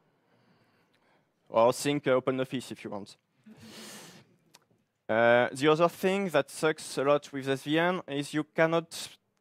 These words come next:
take the try and see approach. That means you don't really know where you are going, and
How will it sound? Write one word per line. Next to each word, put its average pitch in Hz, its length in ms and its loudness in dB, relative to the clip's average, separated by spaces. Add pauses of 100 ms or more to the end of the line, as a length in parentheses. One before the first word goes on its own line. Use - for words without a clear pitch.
take 165 320 2
the 139 220 0 (420)
try 165 160 4
and 156 220 2
see 151 160 -4
approach. - 680 -4
That 123 180 -6
means 151 640 -8
you 120 140 -6
don't 127 300 -2
really 170 160 0
know 170 100 0
where 143 300 4
you 123 160 -2
are 123 100 -2
going, 131 380 -4 (400)
and 120 500 -4